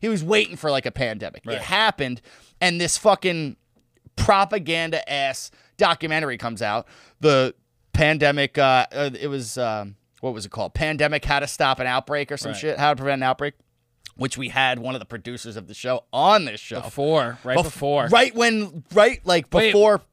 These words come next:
Speaker 2: it was probably, like,
Speaker 1: COVID even
Speaker 2: end of
Speaker 1: hit the
Speaker 2: February,
Speaker 1: shores.
Speaker 2: early March, and he was just like,
Speaker 1: It was
Speaker 2: "Yeah."
Speaker 1: before that, dude. I think it was Jan-, end of January, 'cause February is when it started to get, oh, no,
Speaker 2: No,
Speaker 1: maybe it
Speaker 2: March.
Speaker 1: was like
Speaker 2: It was
Speaker 1: that,
Speaker 2: probably
Speaker 1: whatever.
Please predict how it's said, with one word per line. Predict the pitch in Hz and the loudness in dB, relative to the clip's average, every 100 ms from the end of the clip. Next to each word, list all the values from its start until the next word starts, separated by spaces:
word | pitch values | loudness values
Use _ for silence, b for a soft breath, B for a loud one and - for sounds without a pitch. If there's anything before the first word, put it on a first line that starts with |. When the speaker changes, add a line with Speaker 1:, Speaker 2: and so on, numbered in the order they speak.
| _ 156 | _ -8
Speaker 2:
it | |
was | 170 | -4
probably, | 220 208 185 | 0 2 2
like, | 156 135 - | 2 0 2
Speaker 1:
COVID | 208 190 190 | 4 4 2
even | 175 170 143 - - | -2 -2 -4 -8 -8
Speaker 2:
end | 185 208 | -6 -2
of | 202 | 0
Speaker 1:
hit | 196 | 2
the | |
Speaker 2:
February, | 180 175 190 165 | 2 2 2 2
Speaker 1:
shores. | 160 160 | 0 -2
Speaker 2:
early | 160 175 160 | 0 -2 -2
March, | 139 127 104 - - - _ _ _ | -2 -4 -4 -10 -12 -14 _ _ _
and | 127 | -8
he | 147 | -6
was | 151 131 | -4 -4
just | 156 - | -4 -4
like, | 127 113 - b b b b | -4 -6 -10 b b b b
Speaker 1:
It | 233 | 0
was | 226 | 2
Speaker 2:
"Yeah." | |
Speaker 1:
before | 185 - 214 294 | 0 0 0 0
that, | 110 85 | -4 -8
dude. | 131 120 | -12 -10
I | |
think | 208 | -8
it | |
was | 269 131 | -6 -6
Jan-, | 135 170 190 - | -2 -2 -2 -2
end | 208 | -2
of | 214 | -2
January, | 123 156 185 190 135 131 | -2 0 0 0 -2 -2
'cause | 151 - | -4 -6
February | - - 175 180 156 139 131 | -6 0 0 2 0 0 -2
is | 120 | -4
when | 143 | -4
it | 127 | -4
started | - 165 147 117 | 0 2 2 0
to | |
get, | 101 139 135 _ _ _ _ - | -4 0 0 _ _ _ _ 2
oh, | 226 | 2
no, | 220 202 | 4 2
Speaker 2:
No, | 151 | 4
Speaker 1:
maybe | 156 165 | 4 2
it | 151 | 2
Speaker 2:
March. | |
Speaker 1:
was | 151 151 131 | 2 2 -2
like | |
Speaker 2:
It | 123 | -2
was | |
Speaker 1:
that, | 127 | 2
Speaker 2:
probably | 202 | 4
Speaker 1:
whatever. | 175 | 4